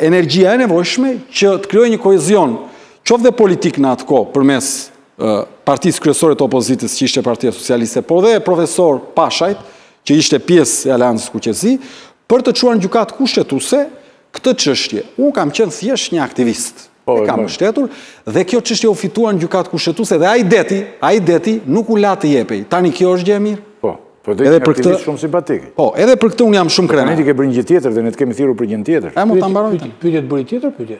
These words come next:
Speaker 1: Po pra, po të përgjigjem tani se se më the, ma përmende akën se
Speaker 2: Tela,
Speaker 1: ke
Speaker 2: Tela po më plotson,
Speaker 1: A, do
Speaker 2: po
Speaker 1: të kalosh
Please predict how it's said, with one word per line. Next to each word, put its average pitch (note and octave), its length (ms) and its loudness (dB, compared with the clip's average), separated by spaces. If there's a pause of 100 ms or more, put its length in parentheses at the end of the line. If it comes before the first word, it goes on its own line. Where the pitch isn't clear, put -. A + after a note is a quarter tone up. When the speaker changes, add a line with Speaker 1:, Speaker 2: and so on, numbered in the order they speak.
(100)
Speaker 1:
Po G#3 100 2
pra, G3+ 200 2
po F#3 140 0
të - 60 -6
përgjigjem G3+ 480 2
tani A3+ 260 2
se A3 220 2 (580)
se - 240 0
më F#3+ 220 2
the, A3+ 120 4 (220)
ma F#3 160 2
përmende A3+ 400 2
akën A3+ 340 0
se D#3+ 140 2
Speaker 2:
Tela, F#3+ 240 6
Speaker 1:
ke A3 120 0 (200)
Speaker 2:
Tela F3+ 320 4
po E3 160 0
më D3+ 100 -2
plotson, F3 400 4
Speaker 1:
A, E3 180 -4
do D3+ 100 2
Speaker 2:
po - 20 -4
Speaker 1:
të - 80 -8
kalosh G3 200 2